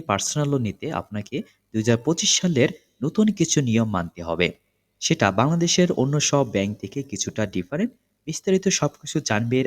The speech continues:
আজকের এই ভিডিওতে, তাই পুরো ভিডিওটি মনোযোগ দিয়ে দেখুন, তবে আপনি সহজে সোনালী ব্যাংক থেকে পার্সোনাল লোন নিতে পারবেন খুবই সহজে। প্রথমেই আসি, এই লোনটি কারা পেতে পারেন।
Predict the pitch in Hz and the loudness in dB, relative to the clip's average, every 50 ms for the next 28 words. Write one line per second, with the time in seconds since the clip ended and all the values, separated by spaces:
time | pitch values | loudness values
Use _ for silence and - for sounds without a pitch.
0 | - - - 135 - - - - 175 175 - - 104 101 92 - 95 92 - 78 | -2 -6 -10 -12 -12 -12 -12 -8 -8 -8 -6 -4 -2 -2 -2 -4 -6 -8 -6 -6
1 | 76 78 - - 76 - _ _ _ _ _ _ _ _ _ _ - 101 110 160 | -6 -6 -8 -10 -14 -14 _ _ _ _ _ _ _ _ _ _ -6 -4 -2 -2
2 | 190 - - _ _ _ - 165 190 208 196 - 156 160 160 160 156 - 160 160 | -4 -6 -10 _ _ _ 0 4 4 4 6 6 6 6 6 4 2 0 -2 -2
3 | 160 127 104 101 117 123 117 151 156 147 147 - 139 127 - 90 82 - - 170 | 0 0 0 0 0 0 2 0 0 0 0 -4 -4 -2 0 -2 -2 -2 -4 -8
4 | 208 - _ _ _ _ - 139 135 110 127 156 - - 98 - - 110 117 123 | -8 -8 _ _ _ _ -6 -4 -2 0 0 0 0 -2 -4 -2 -2 -2 -2 0
5 | - - 107 107 127 160 - - 135 156 - - - 170 170 175 175 175 160 143 | 0 0 0 0 0 0 0 0 0 0 -2 -2 -2 0 2 2 2 2 2 2
6 | 131 131 127 - - 135 147 147 143 - 92 95 - - - 165 165 160 156 147 | 2 0 0 -4 -6 -4 -4 -4 -2 -2 -2 -2 -2 -4 -4 -2 -2 0 0 0
7 | 131 107 - - 104 - 92 85 - - 113 180 - - _ _ _ _ - - | -2 -2 -2 -4 -6 -6 -6 -6 -6 -6 -8 -8 -8 -10 _ _ _ _ -4 -2
8 | 135 131 139 135 135 - - 95 82 92 85 - - 78 - - - - - _ | -2 0 0 0 0 0 0 0 0 -2 -2 -2 -2 -2 -2 -4 -14 -20 -20 _
9 | _ _ _ _ _ _ _ _ - 165 165 - 165 170 196 202 214 - - 98 | _ _ _ _ _ _ _ _ -8 -6 -2 0 2 4 4 4 2 0 -2 -2
10 | 92 - - - 151 185 - - - 143 143 151 151 147 147 - 165 - - 101 | -2 0 0 0 0 -2 -2 -4 -2 0 2 4 2 2 2 0 -2 -2 0 -2
11 | 92 87 85 - - - 82 - 90 - - 78 78 80 78 | -2 0 -2 -4 -4 -8 -12 -12 -12 -10 -10 -10 -10 -10 -12